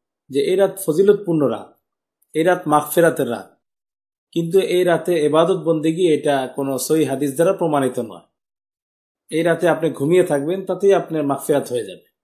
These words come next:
উনি বলছে এই রাতের এবাদত বন্দেগী, এটা প্রমাণিত নয়। কিন্তু এখানে কথা হলো যে আল্লাহ তাআলা এই রাত্রে আমাদের প্রতি বিশেষ নজর দেন, আমাদের দিকে,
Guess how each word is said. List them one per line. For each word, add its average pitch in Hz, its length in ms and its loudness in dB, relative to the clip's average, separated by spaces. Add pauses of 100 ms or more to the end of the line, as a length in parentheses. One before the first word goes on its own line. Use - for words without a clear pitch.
(680)
উনি 151 140 -2
বলছে 170 260 0
এই 165 60 6
রাতের 165 260 0
এবাদত 156 400 2
বন্দেগী, 151 360 0
এটা 185 120 2
প্রমাণিত 135 460 -2
নয়। 92 260 -18 (1040)
কিন্তু 175 260 4
এখানে 202 360 4
কথা 175 220 4
হলো 151 280 4 (760)
যে 127 140 -6
আল্লাহ 170 360 4
তাআলা 196 220 6
এই 170 160 4
রাত্রে 170 340 2
আমাদের 151 340 0
প্রতি 147 220 -4
বিশেষ 139 440 2 (240)
নজর 131 360 2
দেন, 107 220 -8 (1080)
আমাদের 151 440 2
দিকে, 151 280 2